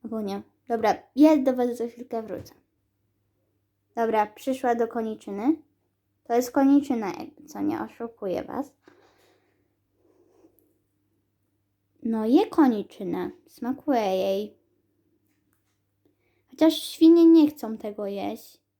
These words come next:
Znaczy te maluchy. Ale Tośka zajada, bo Tosia jest dorosła, nie? Ale dużo tych ziół, co Tosia, do testowania.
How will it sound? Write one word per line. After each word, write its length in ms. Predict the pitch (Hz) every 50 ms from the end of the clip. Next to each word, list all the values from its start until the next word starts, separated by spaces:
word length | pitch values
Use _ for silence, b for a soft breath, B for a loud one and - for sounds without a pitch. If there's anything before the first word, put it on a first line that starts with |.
| _ _ _ -
Znaczy 500 | - 220 220 - - 240 240 233 233 233 233
te 120 | - 247 240
maluchy. 680 | 240 233 233 233 226 208 208 - - 220 220 247 302 294 B B B B B B B _
Ale 340 | - 220 226 240 262 269 277
Tośka 460 | 269 269 - 262 262 - - - 247
zajada, 580 | 240 240 226 226 220 202 - - - - - - -
bo 80 | - 202
Tosia 340 | - 202 208 - - 208 202
jest 160 | 214 214 208
dorosła, 540 | - 220 220 - - - - - - - -
nie? 220 | - - - - - _ _ _ _ _ _ _ _ _ _ _ _ _ _ _ _ _ _ _ _ _ _ _ _ _ _ _ -
Ale 200 | - 233 233 240
dużo 300 | 240 277 311 294 277 247
tych 200 | 226 - 208 214
ziół, 240 | 202 - - 202 202
co 200 | 196 - 185 185
Tosia, 440 | - - 196 202 - 220 220 233 247
do 200 | 247 220 208 202
testowania. 840 | 208 - 208 202 - - - 208 202 208 208 202 196 202 101 101